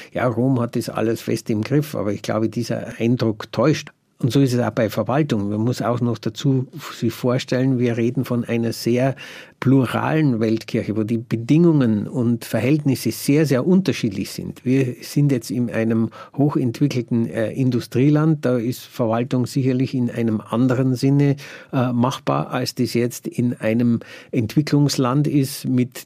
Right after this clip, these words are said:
dünn besiedelten Streifen und, äh, einer Kirche, die vielleicht sogar noch auch, äh, im staatlichen Gefüge der Verfolgung unterliegt.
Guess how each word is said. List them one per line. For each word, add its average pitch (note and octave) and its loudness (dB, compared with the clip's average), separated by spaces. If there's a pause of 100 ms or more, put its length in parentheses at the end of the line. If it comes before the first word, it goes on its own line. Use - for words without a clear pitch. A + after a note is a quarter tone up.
(160)
dünn D3 6
besiedelten C#3+ 2
Streifen C3+ 0
und, C3 0
äh, A#2 -2
einer A#2 2
Kirche, C#3+ 0
die B2 -2
vielleicht A#2+ 0
sogar B2+ 0
noch C3 0
auch, B2 -4 (360)
äh, B2 -4
im A#2+ 0
staatlichen A#2+ -2
Gefüge B2+ 2 (220)
der A2 0
Verfolgung C3+ 0
unterliegt. F#2+ -2